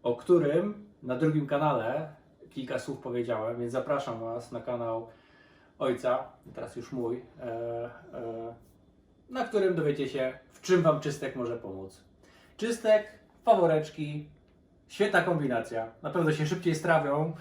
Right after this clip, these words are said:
<laughs> z czystkiem niż bez. To tyle na dzisiaj. Miłego dnia wam życzę, wieczoru. Wszystkiego dobrego i do zobaczenia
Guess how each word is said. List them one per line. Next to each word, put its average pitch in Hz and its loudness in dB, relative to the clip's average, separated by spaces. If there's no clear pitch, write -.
<laughs> 190 -2
z - -4
czystkiem 185 0
niż 156 2
bez. 120 -2
To 214 -2
tyle 175 4
na 151 6
dzisiaj. 151 -2
Miłego 120 -2
dnia 131 -2
wam 127 -2
życzę, 123 -8
wieczoru. 113 -6
Wszystkiego 151 -4
dobrego 120 -2
i 117 0
do 113 -4
zobaczenia 107 -6